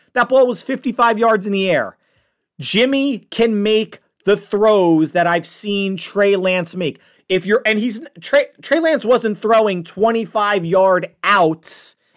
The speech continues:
into a tight window. He was throwing seven-step play action crossing patterns thirty, thirty-five yards downfield. I can make that throw, and I'm five ten, one seventy-five. You better bet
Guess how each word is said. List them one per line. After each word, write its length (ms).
into 320
a 60
tight 340
window. 540
He 180
was 220
throwing 680
seven-step 920
play 320
action 600
crossing 640
patterns 640
thirty, 440
thirty-five 640
yards 320
downfield. 680
I 300
can 320
make 300
that 360
throw, 240
and 100
I'm 140
five 460
ten, 380
one 200
seventy-five. 920
You 140
better 340
bet 460